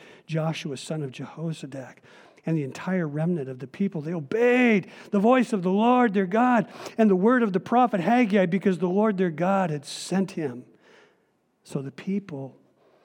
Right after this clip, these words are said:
they feared the Lord. See, they heard the voice of the Lord. Haggai, the Lord's messenger, delivered the Lord's message to the people.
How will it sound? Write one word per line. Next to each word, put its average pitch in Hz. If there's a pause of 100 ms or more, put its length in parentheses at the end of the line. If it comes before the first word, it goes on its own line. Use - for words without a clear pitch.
(580)
they 131
feared 196
the 147
Lord. 135 (1300)
See, -
they 196
heard 175
the 156
voice 143
of 151
the 135
Lord. 135 (1400)
Haggai, 196
the 165
Lord's 170
messenger, 160
delivered 160
the 185
Lord's 180
message 180
to 175
the 156
people. 160